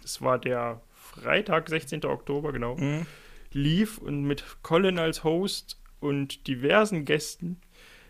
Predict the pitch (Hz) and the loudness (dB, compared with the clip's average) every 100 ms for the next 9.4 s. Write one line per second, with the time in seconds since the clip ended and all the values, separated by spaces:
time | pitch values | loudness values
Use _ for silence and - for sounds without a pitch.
0 | - 131 - 165 151 - 143 143 139 131 | -4 -2 -2 -2 -2 0 2 4 4 2
1 | 143 143 139 135 143 139 - 147 147 143 | 2 2 0 0 0 0 0 0 -2 -2
2 | 143 139 - - - - 135 175 165 147 | -2 -2 -8 -20 -20 -6 0 0 2 0
3 | 139 127 139 190 208 165 160 147 147 151 | 2 2 2 0 4 4 2 -2 -6 -6
4 | 175 - 120 120 110 110 - - - 123 | -6 -2 0 -2 -4 -8 -14 -16 -4 -2
5 | 127 120 - 113 147 156 170 156 147 156 | 0 -2 -6 -4 2 4 4 0 -2 -4
6 | 156 - - - - 139 139 139 170 151 | -8 -16 -20 -20 -8 -2 2 2 4 6
7 | 147 143 156 147 143 - 139 131 - - | 6 4 4 2 0 -4 -4 -4 -8 -8
8 | 156 147 143 143 143 139 131 143 160 208 | 2 4 4 4 2 2 0 2 2 4
9 | 185 180 175 | 2 4 2